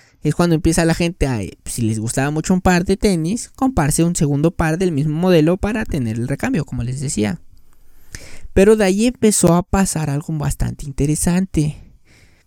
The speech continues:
Gracias a Michael Jordan, el jugador de básquetbol. Creo que casi todos, si no es que todos, conocemos a Michael Jordan. Porque también sale en Space Jam, la primera, no la segunda que se acaba de estrenar este año.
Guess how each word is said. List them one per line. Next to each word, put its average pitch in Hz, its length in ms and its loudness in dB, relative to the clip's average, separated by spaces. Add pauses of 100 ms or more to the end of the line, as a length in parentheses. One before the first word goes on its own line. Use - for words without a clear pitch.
(120)
Gracias 131 380 -2
a 151 60 -2
Michael 107 420 -6
Jordan, 147 440 0 (960)
el 151 140 -4
jugador - 500 -10
de 107 80 -8
básquetbol. 147 800 -4 (580)
Creo - 140 -14
que 120 180 -8 (880)
casi 127 280 -4
todos, 180 440 0 (840)
si 123 140 -4
no 117 60 -8
es - 80 -10
que - 80 -10
todos, 117 320 -8
conocemos 120 480 -8
a 120 80 -2
Michael - 360 -10
Jordan. - 340 -8 (580)
Porque - 220 -8
también 113 200 -8
sale 113 140 -4
en 123 80 -8
Space 190 400 -4
Jam, 143 240 -2 (240)
la - 100 -12
primera, 120 440 -6
no 117 120 -6
la 120 120 -2
segunda 143 340 -2
que 139 100 -8
se - 80 -4
acaba - 220 -8
de 113 60 -8
estrenar 127 280 -10
este - 160 -6
año. 131 300 -8